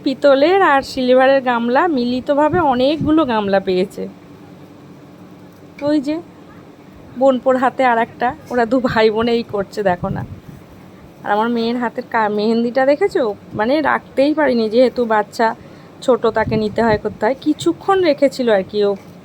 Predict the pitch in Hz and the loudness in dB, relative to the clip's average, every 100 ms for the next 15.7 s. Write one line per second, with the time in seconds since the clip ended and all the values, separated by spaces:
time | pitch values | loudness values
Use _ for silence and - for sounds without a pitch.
0 | - - - - 254 240 - 240 226 247 | -20 -20 -18 -8 -2 0 2 0 0 0
1 | 254 - 320 427 - - - - 226 233 | -2 -2 -2 -2 -4 -20 -20 -10 -6 -4
2 | - 240 247 262 233 226 254 285 254 277 | -2 2 4 2 0 -4 -6 -4 -4 -4
3 | 269 311 370 453 392 202 214 226 233 233 | -2 -2 0 0 0 0 -2 -2 -4 -2
4 | 240 226 254 254 240 254 247 - 247 - | -2 -2 -2 -2 -2 -4 -4 -2 -4 -2
5 | 226 214 214 285 320 269 214 - 202 208 | 0 0 2 2 2 0 0 -2 -4 -2
6 | 214 196 196 202 208 196 202 202 277 - | -2 -2 -2 -4 -4 -8 -6 -8 -10 -18
7 | - - - - 269 233 233 247 - 240 | -20 -20 -20 -6 -4 -2 -2 -4 -2 -2
8 | 233 233 220 233 - 214 240 320 233 208 | 0 0 0 -4 -4 -6 -6 -4 -4 -2
9 | 196 196 - - - - 196 190 196 185 | -2 -2 -8 -16 -12 -8 -6 -4 -4 -4
10 | 185 - 127 - - - - 226 240 226 | -6 -4 -6 -6 -4 -4 -4 -2 0 0
11 | 220 - 226 233 285 233 233 247 247 285 | -2 -2 0 2 0 -2 -4 -2 -2 -2
12 | 254 233 233 254 254 330 359 277 247 220 | -2 -4 -2 -6 -4 -4 -2 -2 -4 -4
13 | 233 247 277 247 - 233 - 202 185 214 | -4 -4 -2 -2 -4 -6 -6 -4 -2 -4
14 | 214 220 233 269 - - 240 247 330 392 | -2 -2 -2 -4 -4 -2 -4 -4 -2 -2
15 | - 233 196 196 185 185 | 0 -2 0 -4 -4 -8